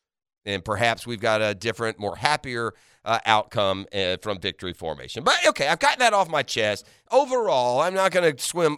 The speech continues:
uh, you know, against the current. Uh, needle pointed up here on a football team that really found themselves down the stretch. Some other game day issues. E T, you tell me. You're on social media, but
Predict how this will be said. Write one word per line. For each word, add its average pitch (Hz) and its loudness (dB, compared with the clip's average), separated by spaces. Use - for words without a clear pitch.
uh, 147 4
you 165 2
know, 139 2
against 147 -4
the 127 0
current. 190 2
Uh, 135 -6
needle 160 0
pointed 175 2
up 170 4
here 123 2
on 123 2
a 113 0
football 139 2
team 113 -4
that 98 -20
really 277 2
found 165 2
themselves 123 -2
down 110 -2
the 95 -10
stretch. 90 -4
Some 277 -2
other 302 0
game 226 4
day 220 4
issues. 220 -6
E 269 -4
T, 294 -8
you 330 -6
tell 269 0
me. 214 2
You're 202 0
on 262 2
social 220 -4
media, 196 -2
but - -14